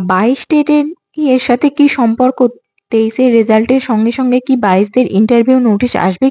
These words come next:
কিনা এই ব্যাপারে অনেকেই জানতে চাইছিলে। তো সেই ব্যাপারে বিস্তারিত বলার জন্য আজকের ভিডিওটা। যারা প্রথম দেখছো তারা শেষ পর্যন্ত দেখো এবং চ্যানেলটিকে সাবস্ক্রাইব করে পাশে থাকা বেল আইকনটি প্রেস করে দিও যাতে নোটিফিকেশন সবার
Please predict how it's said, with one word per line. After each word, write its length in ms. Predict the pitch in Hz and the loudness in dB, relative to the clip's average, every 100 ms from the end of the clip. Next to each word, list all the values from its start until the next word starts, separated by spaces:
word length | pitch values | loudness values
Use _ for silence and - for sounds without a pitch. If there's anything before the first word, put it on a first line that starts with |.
| 269 | 0
কিনা 220 | 262 240 - - - - | 0 0 -2 -12 -12 0
এই 60 | 339 | 2
ব্যাপারে 240 | 349 339 339 285 | 4 2 2 2
অনেকেই 320 | 269 277 330 285 | 0 -2 -2 0
জানতে 260 | 220 214 277 269 | 0 0 -2 0
চাইছিলে। 440 | 226 220 226 262 349 - - _ | -2 -2 -2 -4 -4 -10 -18 _
তো 60 | - 294 | 0 2
সেই 140 | 285 285 | 2 0
ব্যাপারে 240 | 262 240 294 | 0 0 0
বিস্তারিত 420 | 262 226 247 240 254 247 | 0 0 0 0 0 2
বলার 240 | 214 208 208 | 2 2 2
জন্য 160 | 214 220 311 | 0 0 0
আজকের 220 | 254 254 220 | -2 -4 -2
ভিডিওটা। 360 | 208 220 220 359 - - - | 0 0 0 -2 -6 -16 -4
যারা 160 | 262 262 247 | -2 0 0
প্রথম 260 | 214 - 359 294 | 0 0 0 0
দেখছো 200 | - 269 | -2 -2
তারা 140 | - 220 - | -2 -2 -2
শেষ 140 | 240 226 254 | -4 -2 -2
পর্যন্ত 320 | 254 269 269 277 | 0 0 0 0
দেখো 140 | 254 320 | 0 0
এবং 100 | 294 262 | 0 0
চ্যানেলটিকে 400 | 220 208 202 220 - | 0 0 0 -4 -2
সাবস্ক্রাইব 400 | 233 - - 349 349 | -4 -4 -4 -4 0
করে 120 | 339 254 | 0 0
পাশে 160 | - 254 | -4 -4
থাকা 140 | 233 208 196 | -2 -2 2
বেল 160 | 233 277 | 2 2
আইকনটি 300 | 285 294 294 285 | 0 -2 -2 0
প্রেস 180 | 277 - | 0 0
করে 140 | - 302 | 0 2
দিও 140 | 320 330 285 | 2 2 0
যাতে 140 | 240 214 | 0 -2
নোটিফিকেশন 460 | 185 196 202 - 214 | -2 -4 -6 -4 -2
সবার 200 | 233 202 | 0 0